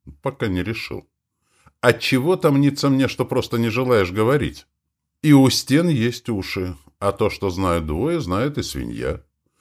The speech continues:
Сам знаешь, какая поганая натура Казимир. Если он прознает о моих путях следования,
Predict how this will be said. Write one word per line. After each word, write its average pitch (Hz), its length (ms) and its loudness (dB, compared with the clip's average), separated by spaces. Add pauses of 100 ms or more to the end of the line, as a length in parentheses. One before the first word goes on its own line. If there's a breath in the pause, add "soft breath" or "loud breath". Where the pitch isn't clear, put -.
(280 soft breath)
Сам 185 260 4
знаешь, 147 260 6
какая 110 320 4
поганая 98 540 4
натура 92 400 0
Казимир. 82 560 -4 (500)
Если 101 460 0
он 90 160 2
прознает 98 500 2
о 92 60 2
моих 90 340 0
путях 87 340 -2
следования, 73 680 -2